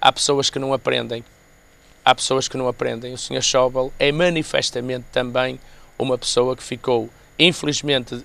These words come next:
fisicamente deficiente, mas mentalmente tem uma deficiência brutal, que é aquela de não perceber que os povos têm sempre razão,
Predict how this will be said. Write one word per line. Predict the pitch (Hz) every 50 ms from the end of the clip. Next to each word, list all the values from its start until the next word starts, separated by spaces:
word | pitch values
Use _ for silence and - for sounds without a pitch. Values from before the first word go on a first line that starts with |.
| -
fisicamente | - - - 180 170 131 147 139 - 147 143 147 143 131
deficiente, | - - 143 - - - 139 143 143 - -
mas | 143 143 131 -
mentalmente | 156 175 180 165 - - 139 135 123 131 139 139 139 - -
tem | - 139 139
uma | 135 127 131
deficiência | 127 - - 127 - - 131 123 - 127 120
brutal, | 117 117 117 107 - 117 113 113 - - - - - - _ -
que | - 127
é | 127
aquela | 127 123 - 131 131 127 120
de | 120
não | 139 139
perceber | 135 - - - - 131 135 127
que | 120 - -
os | 123 -
povos | - - 127 131 131 131 139 - - - - - - _ _ _ _ _ -
têm | 147 156 151
sempre | - - - 175 165 151 - 143
razão, | 135 131 117 117 117 110 113